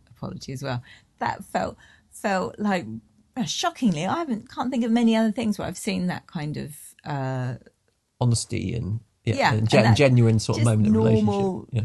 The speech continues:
Speaker 1: kind of, uh,
Speaker 2: Yeah.
Speaker 1: relationship moments.
Speaker 2: 'Cause this has a lot of moments of, as well as, um, there, be-,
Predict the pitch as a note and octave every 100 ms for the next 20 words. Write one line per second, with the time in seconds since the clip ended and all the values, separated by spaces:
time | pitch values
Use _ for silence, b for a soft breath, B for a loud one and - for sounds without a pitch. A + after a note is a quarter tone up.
0 | - G3 F#3 D#3 - - C3 B2 E3 D#3+
1 | A2+ - - - B2 B2+ B2 - - -
2 | _ - F3+ G3 G3+ E3+ D#3+ D3+ E3+ -
3 | B2 C3+ C3 B2+ A2+ - - A2 G#2 G#2+
4 | - - A2+ B2 C#3 B2 A2+ G#2 - -
5 | G#2 G#2+ G2+ G#2 G2+ G2 - _ _ _
6 | _ _ _ _ _ _ - b b b
7 | b b - - - G#2+ G2+